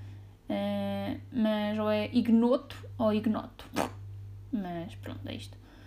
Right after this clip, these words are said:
Sim, é um adjetivo. É um adjetivo, eh, que significa, eh, então, precisamente uma pessoa que é desconhecida, ignorada. Portanto, se neste momento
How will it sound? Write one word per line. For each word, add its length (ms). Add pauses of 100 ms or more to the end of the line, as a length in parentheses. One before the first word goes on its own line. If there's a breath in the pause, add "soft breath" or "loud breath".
(120)
Sim, 160
é 60
um 80
adjetivo. 680
É 140
um 80
adjetivo, 840
eh, 440
que 180
significa, 840
eh, 400
então, 220
precisamente 760
uma 160
pessoa 520
que 180
é 140 (100)
desconhecida, 880 (640 soft breath)
ignorada. 760 (520)
Portanto, 680 (560 loud breath)
se 120
neste 220
momento 560